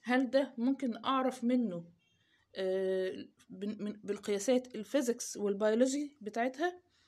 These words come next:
From dose volume histogram evaluation of three D and I M R T techniques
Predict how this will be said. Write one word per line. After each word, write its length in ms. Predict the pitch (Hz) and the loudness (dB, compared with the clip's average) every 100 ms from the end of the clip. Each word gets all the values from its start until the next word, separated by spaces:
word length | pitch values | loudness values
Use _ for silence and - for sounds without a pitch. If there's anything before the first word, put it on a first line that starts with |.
| _ _ _ | _ _ _
From 140 | 233 | -2
dose 200 | 226 262 | 2 2
volume 280 | 254 269 247 | 2 2 2
histogram 440 | 233 226 220 202 | 0 -4 -2 -2
evaluation 500 | 214 220 233 254 247 | -2 -2 0 0 0
of 100 | 196 | -4
three 220 | - 233 226 | -6 -6 -2
D 80 | 240 302 233 | 0 2 0
and 80 | |
I 80 | 226 247 | 2 4
M 100 | 220 | 2
R 80 | |
T 140 | 214 262 | 0 -4
techniques 520 | 254 - 359 - - | -2 0 0 -2 -10